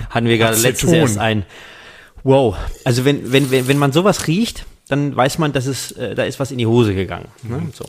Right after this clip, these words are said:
Speaker 2: Das sollte nicht so sein.
Speaker 1: Nee. Es sollte eher animierend sein, es sollte gerne auch frisch sein, es sollte, es kann gerne auch kräutrig sein.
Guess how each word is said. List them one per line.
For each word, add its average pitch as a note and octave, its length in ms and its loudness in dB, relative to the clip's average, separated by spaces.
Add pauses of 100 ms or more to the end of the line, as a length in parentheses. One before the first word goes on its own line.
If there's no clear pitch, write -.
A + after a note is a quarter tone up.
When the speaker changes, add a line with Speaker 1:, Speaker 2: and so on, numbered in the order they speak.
Speaker 2:
Das G#2+ 220 -8
sollte A#2 280 -4
nicht G#2+ 240 -8
so G#2 120 -10
sein. F#2 260 -8
Speaker 1:
Nee. F#2+ 180 -4 (160)
Es A#2+ 60 -10
sollte C#3 200 0
eher D#3 220 2
animierend D#3 380 0
sein, D3 280 -2
es B2+ 120 -10
sollte C3 420 -2 (100)
gerne C#3 260 0
auch - 80 -4
frisch - 280 -4
sein, C3+ 240 -4
es B2 120 -8
sollte, B2 200 -6
es - 160 -12
kann D3 200 -4
gerne D#3+ 220 0
auch D3+ 120 -2
kräutrig E3 500 0
sein. C3+ 340 -2